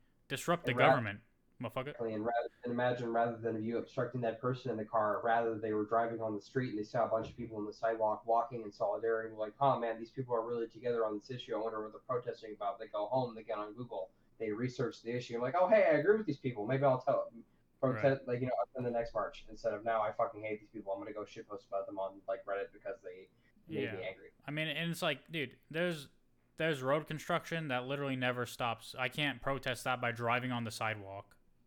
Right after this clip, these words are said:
Speaker 2: Yeah.
Speaker 1: You know what I mean?
Speaker 2: Yep.
Speaker 1: Which I wouldn't anyway, but yeah, but, but you bring up a good point too, because, like,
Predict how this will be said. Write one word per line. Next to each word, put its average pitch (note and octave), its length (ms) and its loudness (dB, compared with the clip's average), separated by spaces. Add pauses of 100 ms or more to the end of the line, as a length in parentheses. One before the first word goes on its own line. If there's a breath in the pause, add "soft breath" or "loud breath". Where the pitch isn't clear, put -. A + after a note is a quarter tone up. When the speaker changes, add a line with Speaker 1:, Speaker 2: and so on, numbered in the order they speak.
(220)
Speaker 2:
Yeah. G2+ 500 -6 (1200)
Speaker 1:
You A2+ 80 -12
know A2 60 -8
what G#2+ 100 -6
I G#2+ 40 -8
mean? G#2+ 280 -10 (720)
Speaker 2:
Yep. A#2 160 2
Speaker 1:
Which A2 100 -4 (240)
I A#2 80 0
wouldn't G#2+ 260 -4
anyway, G2 300 -12
but G#2 120 -12 (420 soft breath)
yeah, D3+ 320 2
but, E3 280 -4
but F#3 160 2
you G3 80 0
bring G3 160 4
up F3+ 80 4
a D#3+ 80 2
good D3 180 -4
point D#3 240 4
too, D#3+ 140 -2
because, B2 360 -4
like, A2+ 140 -4